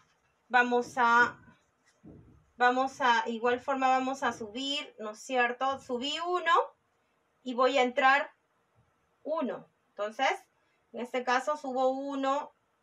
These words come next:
mi línea ya no se ve ya, <laughs> ya no se ve mucho ya. Subo uno y entro uno. Ahí está. Y acá, para que se mantenga la basta, tengo que subir uno más.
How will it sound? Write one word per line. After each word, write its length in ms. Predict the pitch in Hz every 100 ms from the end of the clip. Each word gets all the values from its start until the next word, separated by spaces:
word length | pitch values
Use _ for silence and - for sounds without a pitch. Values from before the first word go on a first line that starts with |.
| -
mi 360 | 214 208 208
línea 280 | 220 247 240
ya 80 | 240
no 100 | 247
se 200 | 233 170
ve 220 | 240 254
ya, 160 | 226 220 - -
<laughs> 640 | 233 - - - _ _ -
ya 80 | 233
no 100 | 240
se 100 | 240
ve 140 | 247
mucho 340 | 226 226 226
ya. 200 | 196 - -
Subo 520 | 302 311 320 330 330
uno 140 | 311 320
y 140 | 262 247
entro 300 | 247 254 269
uno. 460 | 302 302 226 - _ _ _ _ _ _ _ _ _ _
Ahí 220 | - 190 196
está. 500 | - - - 247 - _ _ _ _ _ _ _ _ _ _ _ _ _ _ _ _ _ _ _
Y 140 | 247 269
acá, 220 | 269 330 330 349 294 -
para 200 | 277 254
que 80 | 277
se 80 | 277
mantenga 320 | 254 311 330
la 100 | 285
basta, 300 | 302 330 302
tengo 180 | 294 285
que 80 | 302
subir 320 | 277 277 277
uno 240 | 285 269
más. 560 | 269 277 262 - -